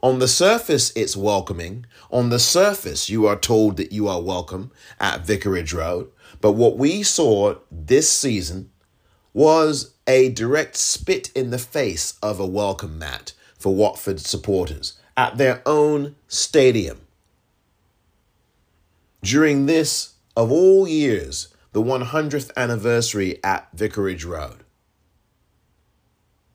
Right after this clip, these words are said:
And that is down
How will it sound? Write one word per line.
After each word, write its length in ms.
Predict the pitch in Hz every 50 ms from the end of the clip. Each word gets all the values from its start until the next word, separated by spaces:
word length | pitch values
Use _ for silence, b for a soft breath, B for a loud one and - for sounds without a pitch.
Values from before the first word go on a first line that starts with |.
| _ _ _ _ _ _ _ _ _ _ _ _ _ _ _ _ _ _ _ _ _ _ _ _ _ _ _ _ _ _ _ _ _ _ b b b b b
And 200 | 120 110 117 120
that 240 | 135 143 156 - -
is 140 | 175 175 147
down 600 | 117 - 151 131 117 110 107 104 101 101 95